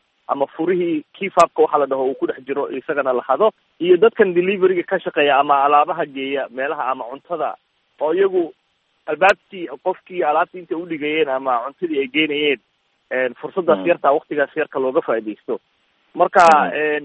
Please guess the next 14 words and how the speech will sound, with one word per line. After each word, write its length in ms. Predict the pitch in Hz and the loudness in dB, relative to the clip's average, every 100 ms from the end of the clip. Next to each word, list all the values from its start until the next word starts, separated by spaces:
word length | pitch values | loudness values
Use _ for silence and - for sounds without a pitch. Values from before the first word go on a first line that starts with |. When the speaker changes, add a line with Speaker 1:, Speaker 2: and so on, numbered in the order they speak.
| 135 | -8
Speaker 1:
waxaa 320 | 139 143 185 | -8 -4 -2
la 100 | 208 208 | -2 -2
sheegay 500 | 190 170 165 196 180 _ _ 156 143 | -4 -2 -2 -4 -8 _ _ -18 -12
guud 180 | 160 151 | -6 -4
ahaan 380 | 156 180 180 - _ 131 | 2 2 2 -8 _ -8
labiyo 180 | 160 202 | -6 -4
tobankii 380 | 180 180 - 156 | -4 -6 -8 -6
bishan 320 | - - 147 | -6 -6 -6
February, 640 | - 170 147 139 170 165 - - | -4 -4 -2 -2 -2 -6 -12 -16
toddobaadkii 420 | - 139 160 - 147 | -4 2 2 2 -4
lasoo 240 | 139 165 | -2 0
dhaafay, 360 | 139 123 156 139 | 4 2 0 -6
ciidanka 340 | 156 160 147 | -4 -4 -4
booliiska 480 | 135 151 175 - | -2 0 -2 -2